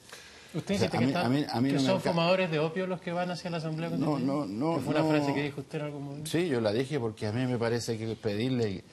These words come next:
Speaker 2: a Sebastián Piñera, que era el presidente entonces, que la constituyera, estaba fuera de la realidad. ¿Usted cree la,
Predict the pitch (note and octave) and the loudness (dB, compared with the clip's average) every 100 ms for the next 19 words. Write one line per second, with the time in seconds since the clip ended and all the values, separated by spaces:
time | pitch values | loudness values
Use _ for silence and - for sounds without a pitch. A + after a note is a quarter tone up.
0 | - - G2 - G#2 F#2+ B2 A#2+ A2+ G#2+ | -12 -6 -4 -2 -4 -4 -6 -6 -4 -2
1 | A#2+ G2+ G2 G2+ - F#2+ A#2 A2 G#2+ G2+ | 0 -2 -2 -6 -6 -6 -4 -4 -6 -6
2 | - G#2 - E2 G2+ F#2+ G2+ F#2+ G#2 A2+ | -4 -6 -6 -8 -4 -4 -4 -6 -6 -4
3 | C#3 B2 C3+ - - - - G#2 C3+ B2+ | -4 -4 -8 -14 -20 -20 -14 -4 -2 -2
4 | D3+ D3 C#3+ D#3+ G3+ - - - _ - | 0 -2 -2 -4 -2 -4 -6 -20 _ -20
5 | - _ - F#2 F2 G#2 G#2 G#2 | -20 _ -16 -10 -4 -2 0 -2